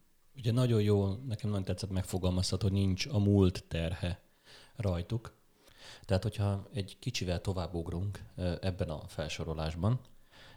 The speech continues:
és hát nyilván nem itt lesz a vége, de hogyha tovább ugrunk az alfa generációra, akik kétezer-tíz után születtek, tehát nagyon-nagyon-nagyon fiatalok, és rájuk az jellemző, hogy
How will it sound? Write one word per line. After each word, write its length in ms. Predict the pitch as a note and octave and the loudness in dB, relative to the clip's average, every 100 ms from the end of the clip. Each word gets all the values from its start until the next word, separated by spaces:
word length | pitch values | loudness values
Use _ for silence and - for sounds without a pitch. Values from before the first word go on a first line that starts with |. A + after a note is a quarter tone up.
| - | -6
és 100 | G2+ | -2
hát 120 | F2+ | 4
nyilván 240 | A2 F#2 | 4 6
nem 120 | F2 | 4
itt 120 | E2+ - | 2 0
lesz 160 | - | 0
a 40 | F2 | 0
vége, 420 | E2+ D2 D2+ A2+ - - _ - | 0 0 -2 -4 -8 -20 _ -8
de 80 | F2+ | -4
hogyha 460 | E2 - F2 E2+ E2+ - | -2 0 0 0 -4 -6
tovább 280 | - G#2+ F2 | -2 0 0
ugrunk 320 | E2+ D#2+ - | -2 -6 -6
az 240 | E2+ E2 - | -6 -6 -2
alfa 300 | B2+ A2+ E2 | 0 0 -2
generációra, 800 | D#2+ D2+ C#2+ D2+ - E2 E2+ G2+ | -4 -4 -4 -4 -6 -4 -2 -2
akik 220 | F2+ - | -2 -8
kétezer-tíz 800 | - F#2 E2+ - E2 - G#2 F#2 | -4 -2 -2 -4 -6 0 0 0
után 280 | D#2+ D#2 D#2 | -2 -4 -6
születtek, 460 | - D#2+ E2+ F2 | -4 -2 -2 -4
tehát 180 | E2 F2 | -2 2
nagyon-nagyon-nagyon 720 | F#2 F#2+ E2+ D#2 D#2 D2+ D2+ | 4 4 0 0 -4 -4 -6
fiatalok, 580 | - D2 D#2 E2+ C3+ C3+ - _ _ _ _ - _ _ | -6 -6 -4 -2 -4 -6 -16 _ _ _ _ -20 _ _
és 600 | G2 F2 E2 E2+ E2+ - - _ - _ | 0 2 4 4 2 -2 -12 _ -20 _
rájuk 300 | G#2 G#2+ G#2+ | 0 2 4
az 340 | A#2 A2 G2+ - | 4 4 0 -4
jellemző, 720 | F#2 F#2 F2 F2 E2+ E2+ E2 | 2 4 4 2 0 -2 -2
hogy 360 | E2 E2+ E2 | 0 0 -2